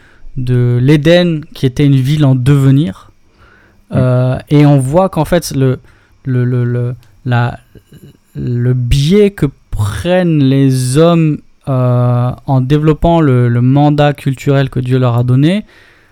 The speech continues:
Speaker 1: ça va être de, de construire une ville. Alors, est-ce que ça veut dire que la ville est mauvaise en soi,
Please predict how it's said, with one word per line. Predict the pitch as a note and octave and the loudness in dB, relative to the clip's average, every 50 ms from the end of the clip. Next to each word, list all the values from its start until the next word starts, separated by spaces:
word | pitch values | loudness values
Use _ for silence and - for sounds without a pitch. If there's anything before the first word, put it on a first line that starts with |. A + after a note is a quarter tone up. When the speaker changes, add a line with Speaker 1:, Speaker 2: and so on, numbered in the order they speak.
| _ _ _ | _ _ _
Speaker 1:
ça | - - - D3 C3+ | -8 -4 0 0 2
va | C3+ C#3+ D#3 | 2 2 2
être | F3 - - D3 | 0 -2 -4 -4
de, | C#3 C3+ C3+ C3+ - | -2 0 0 0 -2
de | D3 C3+ C3 | -4 -4 -4
construire | B2+ - - - - D#3 D3+ - - - - - D#3 D3 D3+ | -4 -4 -6 -6 -4 -4 -4 -4 -6 -12 -12 -8 -6 -2 0
une | D3+ C#3+ C#3 C3+ | 2 2 2 2
ville. | A#2+ A#2+ C3+ C3 B2 B2+ | 2 2 0 0 0 0
Alors, | - C#3+ D#3 C#3+ - - - - - - - - - - | 2 2 2 2 0 -4 -16 -20 -20 -20 -20 -20 -10 -4
est-ce | - D#3+ - - | -4 -4 -2 -2
que | B3 | -2
ça | - A#3+ A3 | 0 2 2
veut | G3 | 2
dire | G3+ F#3 - | 2 0 0
que | - D3+ | 2 2
la | C3+ C3 C3 C3 | 4 4 4 2
ville | B2+ C3 D3+ E3 E3 D3+ C3+ - | 2 0 0 0 2 0 0 0
est | - C#3 | 2 4
mauvaise | C3+ C3+ C3+ C#3+ D3+ D3 C#3+ C#3+ C#3 B2+ | 4 6 6 6 6 6 6 6 4 4
en | B2+ B2 | 4 2
soi, | A2+ - - C#3+ D3 F#3 A#3 - | 2 0 0 0 0 0 -2 -6